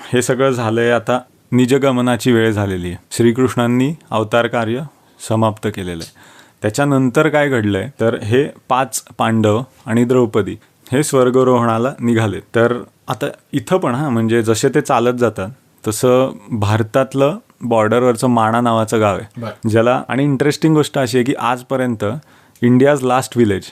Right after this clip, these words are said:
Speaker 1: म्हणून त्याला ओळख होती.
Speaker 2: ते तेच आहे का?
Speaker 1: ते तेच आहे.
Speaker 2: तिथे टुरिस्टला जाऊन देत नाहीत?
Speaker 1: नाही, देतात, देतात.
Speaker 2: देतात का?
Speaker 1: हां, देतात. अगदी. तिथं एक टपरी आहे,
Speaker 2: बरं.
Speaker 1: जिथे चहा, मॅगी वगैरे मिळते.
Speaker 2: बरं.
Speaker 1: तर त्याच्यावरती एक बोर्ड आहे, जो खूप फेमस आहे, जो आता Instagram-मुळे तर अतिच फेमस झालाय.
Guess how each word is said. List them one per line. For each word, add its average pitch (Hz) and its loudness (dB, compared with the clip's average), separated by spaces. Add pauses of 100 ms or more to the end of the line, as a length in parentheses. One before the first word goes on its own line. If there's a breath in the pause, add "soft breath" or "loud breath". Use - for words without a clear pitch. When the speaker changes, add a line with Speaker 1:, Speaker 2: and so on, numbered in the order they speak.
(200)
Speaker 1:
म्हणून 110 0
त्याला 120 2
ओळख 113 2
होती. 101 -6
Speaker 2:
ते 170 -6
तेच 180 -6
आहे 123 -2
का? 110 -14 (140)
Speaker 1:
ते 123 2
तेच 113 0
आहे. - -18
Speaker 2:
तिथे 127 -8
टुरिस्टला 143 -4
जाऊन 147 -2
देत 160 -4
नाहीत? 113 -6 (180)
Speaker 1:
नाही, 165 0
देतात, 170 2
देतात. 131 -2
Speaker 2:
देतात 156 -6 (100)
का? 120 -2
Speaker 1:
हां, 110 -2
देतात. 110 0 (220 soft breath)
अगदी. 113 -4
तिथं 143 2
एक 160 0 (140)
टपरी 143 2
आहे, 117 -6
Speaker 2:
बरं. - -12
Speaker 1:
जिथे 117 0
चहा, 120 -2
मॅगी 117 2
वगैरे 110 2
मिळते. 101 0
Speaker 2:
बरं. 104 -10
Speaker 1:
तर 123 2
त्याच्यावरती 131 2
एक 139 2
बोर्ड 131 4
आहे, 139 4
जो 147 4
खूप 151 -4
फेमस 117 2
आहे, 110 2
जो 110 2
आता 120 0
Instagram-मुळे 123 0
तर 139 0
अतिच 117 -4
फेमस 107 0
झालाय. 101 -2